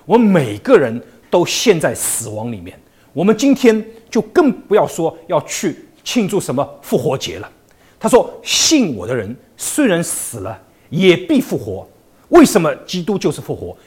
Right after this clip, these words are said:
因为他以自己的灵重生了上帝的选民，就是我们。我们曾因着罪与神隔绝，就是与生命的源头，与主他自己隔绝，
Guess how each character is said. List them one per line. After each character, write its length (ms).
因 180
为 140
他 380
以 200
自 280
己 140
的 100
灵 380
重 440
生 320
了 100
上 560
帝 100
的 80
选 220
民， 200
就 140
是 100
我 140
们。 220
我 120
们 180
曾 560
因 220
着 100
罪 360
与 220
神 300
隔 260
绝， 320
就 140
是 160
与 120
生 320
命 280
的 80
源 360
头， 240
与 140
主 240
他 200
自 240
己 200
隔 220
绝， 280